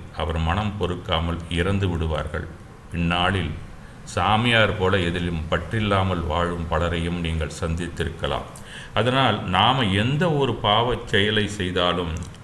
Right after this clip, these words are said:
முன் முன்னரே யோசித்து செய்திருந்தால் நம் வாழ்விலும், ஏன்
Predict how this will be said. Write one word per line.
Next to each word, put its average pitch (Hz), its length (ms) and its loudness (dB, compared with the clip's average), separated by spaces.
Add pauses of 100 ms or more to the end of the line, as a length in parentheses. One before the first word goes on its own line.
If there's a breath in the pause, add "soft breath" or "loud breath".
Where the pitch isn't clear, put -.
(160)
முன் 104 340 -2 (580)
முன்னரே 110 580 2
யோசித்து 110 680 -2 (380 loud breath)
செய்திருந்தால் 95 960 2
நம் 82 280 0
வாழ்விலும், 95 600 0 (380)
ஏன் 92 300 2